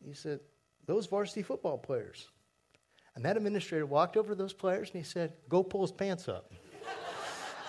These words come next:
And let me tell you, that's the best week of Rusty's life. He said he got beat up on the football field quite a bit after school. Here's, here's my point. Sometimes you just need to stand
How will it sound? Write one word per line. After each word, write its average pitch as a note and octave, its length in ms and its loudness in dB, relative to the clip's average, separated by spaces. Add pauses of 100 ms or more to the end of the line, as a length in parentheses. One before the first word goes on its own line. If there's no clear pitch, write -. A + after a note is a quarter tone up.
(760)
And D3+ 100 4
let G3 100 12
me A3 120 10
tell A3+ 160 12
you, G3+ 80 12
that's A3+ 240 8
the D#3 100 4
best D#3 720 6
week G3+ 460 0
of C#3+ 180 4
Rusty's F3 540 4
life. D#3 680 10 (1300)
He A#3 140 10
said C4 200 12
he A#3+ 60 10
got F3 260 12
beat A3 180 12
up A#3 160 12
on F3+ 100 10
the D#3+ 80 10
football A3+ 680 12
field B3 440 12
quite G3 240 12
a G3 40 8
bit G#3+ 180 12
after F#3+ 280 12
school. A#3 560 12 (1160)
Here's, F#3 240 4
here's D#3+ 260 -2
my B2+ 60 0
point. G#2 260 -8 (1600)
Sometimes E3+ 560 -4
you B2 60 -10
just D3+ 200 -6
need D#3 180 -8
to G#2 40 -12
stand B2+ 540 -10